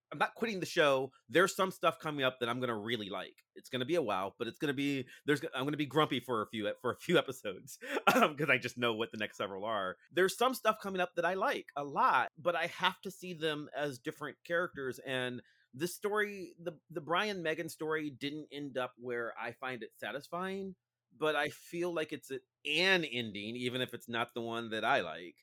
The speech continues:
And it's really hard for me to, given that I so much hate the, the very next thing that's going to happen to their relationship,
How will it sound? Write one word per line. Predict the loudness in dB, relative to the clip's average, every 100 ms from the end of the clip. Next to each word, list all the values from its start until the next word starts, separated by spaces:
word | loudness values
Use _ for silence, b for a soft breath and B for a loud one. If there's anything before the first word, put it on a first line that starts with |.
| _
And | 2 4 4 2 -2 -12 b _
it's | -6 -6
really | -8 -10 -8 -8 -10
hard | -2 0 2 0 -6
for | -8
me | -6 -4 -4 -8 -8
to, | -6 -4 -6 -8 b b _ _ 2
given | 4 4 0
that | 0
I | 2 2 0 -4 _
so | -12 -8 -2 4 4
much | 6 0 -2 -6
hate | -6 -6 _ -14
the, | -14 -10 -2
the | -2
very | 4 4 4 4
next | 0 -2 -2
thing | -2 -2
that's | -4
going | -4 -4 0
to |
happen | 2 2 0 -6
to | -6
their | -4 -4
relationship, | -6 -8 -10 -10 -10